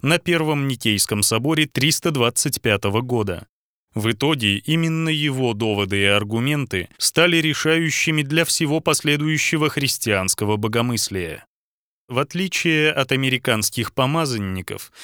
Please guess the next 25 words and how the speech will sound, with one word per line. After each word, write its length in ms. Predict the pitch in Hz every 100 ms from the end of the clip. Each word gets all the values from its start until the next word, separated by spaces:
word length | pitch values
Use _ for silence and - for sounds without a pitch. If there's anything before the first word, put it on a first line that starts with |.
| -
святые 640 | - - 117 113 117 113
отцы 480 | 120 120 - - 156
были 220 | 127 131
представителями 880 | 131 135 127 - 135 156 151 151 151
совершенно 720 | 143 147 143 131 165 170 165
разных 420 | 147 151 156 156 -
культур 540 | 135 110 - 117 151
и 140 | - 135
национальностей. 1120 | 131 - 147 147 143 117 98 - - 92 - _ _ _ _
Среди 440 | - - 120 127 135
них 300 | 147 160 117
были 220 | 123 110
сирийцы, 640 | - 120 120 151 135 123 117
греки, 460 | 113 123 131 -
латиняне, 760 | 110 113 - 117 123 139 135 110
копты, 540 | - 143 139 - 120
финикийцы, 880 | - 117 127 113 156 156 143 - 127
арабы, 520 | 120 117 135 139 120
славяне, 760 | - 113 117 117 143 143 120
галлы, 540 | 104 117 139 139 123 110
армяне, 580 | 107 127 143 147 143 127
саксы 600 | - 147 139 - 127 120
и 40 |
так 280 | 135 127 127
далее. 520 | 123 107 95 87